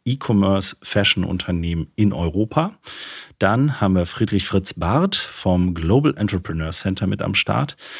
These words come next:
Das Global Entrepreneur Center ist sozusagen ein absoluter, ja, Melting Pot, würde ich das mal sagen, und Anziehungspunkt auch im Rheinkreis Neuss für das Thema Impact Startups. Super spannende Geschichte, ähm, die der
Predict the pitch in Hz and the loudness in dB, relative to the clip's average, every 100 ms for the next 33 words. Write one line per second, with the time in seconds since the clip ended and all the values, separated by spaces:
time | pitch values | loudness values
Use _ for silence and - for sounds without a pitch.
0 | - - - - 95 120 113 104 101 95 | -16 -8 -6 -2 0 2 2 2 0 -2
1 | 90 90 101 - 95 98 90 - - - | 0 2 2 2 0 2 0 -2 -18 -20
2 | - 101 - 92 - 90 85 87 85 82 | -6 -2 0 -2 -2 0 0 0 0 -2
3 | - - 101 - - 92 92 92 92 87 | -4 -4 0 2 2 2 2 4 4 2
4 | - 90 87 80 _ - 92 101 131 - | 0 -2 -2 -2 _ -4 0 2 2 2
5 | 90 90 92 104 - - 98 110 - 95 | 0 0 0 0 -2 -2 -2 0 0 -2
6 | - 98 95 101 101 - 95 - 120 139 | 0 0 2 2 0 -2 -2 2 4 4
7 | - 101 92 90 - - 107 127 - 82 | 4 2 2 0 -2 2 2 2 -2 2
8 | 113 143 - 101 98 92 104 87 85 - | 4 2 -2 -2 0 0 0 0 -2 -2
9 | 82 135 202 262 - - - - - - | 0 0 0 -2 -6 -12 -14 -12 -14 -10
10 | - 165 170 143 - 131 127 120 - 185 | 2 4 4 2 0 2 2 0 2 4
11 | 190 - 87 - - 87 78 71 - - | 4 2 -4 -2 -4 0 0 -2 -10 -8
12 | - - - - - - 98 165 165 156 | -8 -8 -20 -20 -12 -4 0 0 2 0
13 | - 117 113 98 92 135 131 - 120 - | 2 0 2 2 2 2 0 0 -2 -2
14 | - - - 98 98 95 92 95 95 90 | -16 -20 -4 0 4 4 2 2 4 4
15 | 90 | 2